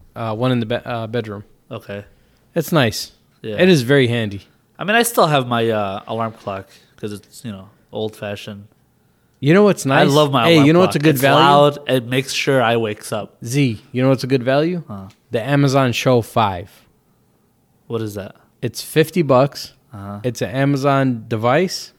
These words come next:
Speaker 1: It's a five-inch screen. That's why they call it Amazon Show five.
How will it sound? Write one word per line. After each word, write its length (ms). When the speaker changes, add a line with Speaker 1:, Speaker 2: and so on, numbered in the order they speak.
Speaker 1:
It's 160
a 40
five-inch 440
screen. 340
That's 180
why 100
they 80
call 200
it 80
Amazon 320
Show 160
five. 420